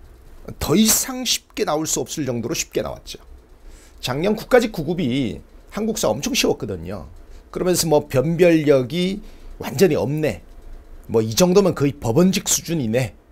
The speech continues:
했는데 사실 이번에는 그보다 더 쉽습니다. 그래서 어, 뭐 어느 정도냐면은 소방직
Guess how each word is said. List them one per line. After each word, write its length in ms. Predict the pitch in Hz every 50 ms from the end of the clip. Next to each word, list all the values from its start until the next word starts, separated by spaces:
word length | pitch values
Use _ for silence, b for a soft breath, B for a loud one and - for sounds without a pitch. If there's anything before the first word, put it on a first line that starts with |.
| - - - -
했는데 540 | 190 202 190 165 156 151 190 220 226 220 B B B B
사실 440 | B - - - 147 - - 240 233 -
이번에는 460 | 160 143 156 156 143 131 120 175 -
그보다 300 | - - 113 117 113 -
더 140 | - - 113
쉽습니다. 600 | 107 - - - - - - 92 - - - - - - - - - b b b b b b b b b b
그래서 500 | 165 170 175 180 - 185 190 185 185 B B B B B B B B B
어, 360 | - 117 127 123 120 117 113
뭐 320 | 113 110 123 123 117 117 -
어느 220 | 160 170 175 196 196
정도냐면은 720 | 214 220 220 202 220 208 190 151 127 127 147 143 104 80 - - - - - - - B B B B B
소방직 840 | B - - - 208 180 - - 381 392 370 - - 415 403 -